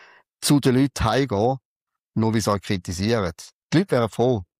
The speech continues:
wenn ihr weniger oft zu ihnen gängtet. Und dann schauen wir noch in ein modernes Schulbuch von heute. Wir müssen doch wissen, was unsere Kinder heute so lernen in den Unterrichtsmaterialien.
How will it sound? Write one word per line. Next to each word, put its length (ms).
wenn 180
ihr 80
weniger 320
oft 460
zu 140
ihnen 180
gängtet. 680
Und 180
dann 100
schauen 180
wir 100
noch 200
in 160
ein 280
modernes 460
Schulbuch 680
von 160
heute. 160
Wir 80
müssen 220
doch 140
wissen, 400
was 160
unsere 240
Kinder 340
heute 180
so 80
lernen 380
in 100
den 180
Unterrichtsmaterialien. 1300